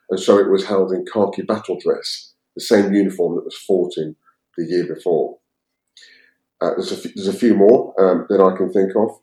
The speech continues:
Uh, the Duke of Edinburgh, when riding on parade for the first time after the accession of the Queen in nineteen fifty-two, was riding a particularly obstinate charger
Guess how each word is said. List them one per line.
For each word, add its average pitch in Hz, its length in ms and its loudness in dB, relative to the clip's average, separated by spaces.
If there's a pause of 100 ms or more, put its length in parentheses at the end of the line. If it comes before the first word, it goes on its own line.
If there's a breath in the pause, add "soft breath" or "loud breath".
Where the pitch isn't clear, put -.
(100)
Uh, 90 200 2
the 92 100 -2
Duke 123 200 0
of 107 80 6
Edinburgh, 98 440 6
when 92 100 4
riding 95 380 4
on 90 120 -2
parade 90 320 -2
for - 120 -16
the 87 120 -12
first 113 340 4
time 92 460 2
after - 220 -12
the 90 100 -4
accession 98 640 -6
of 92 160 -4
the 92 100 -16 (120)
Queen 92 400 -2 (440)
in 98 120 -2
nineteen 95 360 2
fifty-two, 98 540 -2
was 92 200 -4
riding 98 420 2
a 95 60 -12
particularly - 680 -8 (180)
obstinate 101 460 -4
charger 107 560 2